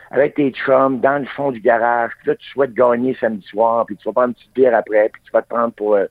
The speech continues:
des Earnhardt. Puis, alors, j'aime ça parce qu'il y a une vérité. Une vérité qui finit par se perdre, euh, en, en chemin. Mais la base de tout ça, <laughs> t'as, je sais que t'as haï ça pour mourir, mais moi, tu vois, euh,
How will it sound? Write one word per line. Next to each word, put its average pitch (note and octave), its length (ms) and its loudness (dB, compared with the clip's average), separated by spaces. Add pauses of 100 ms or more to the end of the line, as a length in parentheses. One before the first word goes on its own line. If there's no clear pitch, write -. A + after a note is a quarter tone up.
(320)
des A#2 120 2
Earnhardt. A2 580 2
Puis, - 140 -10 (300)
alors, C#3 240 0
j'aime C#3+ 480 -2 (340)
ça C#3+ 240 2 (220)
parce A#2+ 260 -4
qu'il B2+ 320 0
y G#2 80 0
a A#2+ 40 0
une G#2+ 120 -4
vérité. G#2 480 -2 (260)
Une G#2 140 0
vérité A2 320 2
qui - 60 -10
finit B2 180 0
par G#2 160 -2
se A#2+ 120 -2
perdre, A2+ 440 0 (580)
euh, F2+ 440 4 (280)
en, G2+ 120 -4
en F#2+ 60 -4
chemin. A#2 320 -2 (360)
Mais G#2 220 2
la G#2 160 4
base B2 260 0
de F#2 80 -14
tout - 260 -18
ça, A2+ 140 4 (300)
<laughs> - 280 -20
t'as, - 220 -2 (160)
je - 140 -12
sais B3 100 -2
que A3 60 -10
t'as B2 140 4
haï - 200 2
ça - 80 -2
pour C3+ 160 -2
mourir, C3 320 0
mais B2+ 80 2
moi, D3 300 2 (420)
tu A#2 140 -6
vois, C#3 360 4 (100)
euh, A2 120 -10